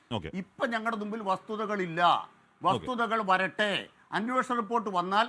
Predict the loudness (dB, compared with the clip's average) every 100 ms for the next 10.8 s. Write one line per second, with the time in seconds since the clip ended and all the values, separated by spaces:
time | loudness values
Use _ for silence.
0 | 0 -2 -2 0 4 4 4 0 0 0
1 | 0 0 -2 -4 -4 2 4 4 0 -2
2 | -2 0 -2 -2 -4 -4 -2 0 0 -4
3 | -8 -12 -10 -6 0 0 4 8 8 6
4 | 2 -2 -4 -14 _ 0 4 4 4 4
5 | 4 6 6 6 6 4 0 -4 -8 _
6 | _ 2 4 4 2 0 0 2 2 2
7 | 0 0 6 10 10 8 4 6 8 8
8 | 6 8 8 8 4 6 6 6 4 4
9 | 6 6 4 4 2 2 -2 -2 -4 -10
10 | -10 -2 2 2 2 4 2 4